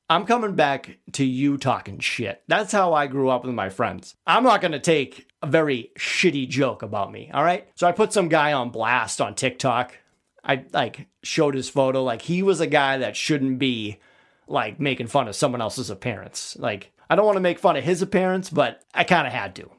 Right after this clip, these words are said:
You, you kill my cat, I kill your dog. That's pretty much how it works. I've heard that saying one time, and I, like, I would never do that, but I kinda like it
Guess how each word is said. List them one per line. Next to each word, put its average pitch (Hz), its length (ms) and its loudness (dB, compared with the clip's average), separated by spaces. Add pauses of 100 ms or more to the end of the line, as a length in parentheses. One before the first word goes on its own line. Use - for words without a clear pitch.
(140)
You, 170 400 -2
you 180 160 2
kill 185 200 4
my 170 160 4
cat, 170 420 2
I 143 100 -2
kill 151 220 0
your 135 100 2
dog. 113 440 -2
That's 120 200 -2
pretty 139 220 0
much 127 180 -2
how 131 260 4
it 120 60 -2
works. - 460 -6 (360)
I've 139 140 4
heard 170 160 4
that 139 280 2
saying 120 320 -2
one 127 120 0
time, 135 260 0
and 113 60 -4
I, 107 60 -2
like, 98 320 -6 (240)
I 123 100 0
would 120 140 -4
never 113 200 -2
do 107 200 -6
that, 120 340 -2
but 98 100 -6
I 95 80 -6
kinda 104 220 -4
like 95 300 -8
it - 180 -10